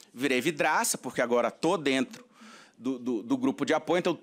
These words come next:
do grupo de apoio não, do grupo, do grupo de trabalho, então temos essa responsabilidade, né,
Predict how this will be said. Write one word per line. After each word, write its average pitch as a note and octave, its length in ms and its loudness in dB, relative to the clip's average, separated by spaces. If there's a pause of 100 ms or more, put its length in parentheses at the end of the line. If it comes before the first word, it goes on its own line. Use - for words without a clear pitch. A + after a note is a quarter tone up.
do C#3+ 180 -2
grupo A#2+ 180 -2
de B2 80 2
apoio D3 180 0
não, A#2 120 2
do A2 100 -4
grupo, C3 300 -2
do A#2 120 -2
grupo A#2+ 240 -2
de A2+ 100 -8
trabalho, E3+ 440 2
então C#3 180 0
temos F#3+ 440 2
essa D3 240 2
responsabilidade, B2+ 1080 0 (380)
né, C#3 280 -2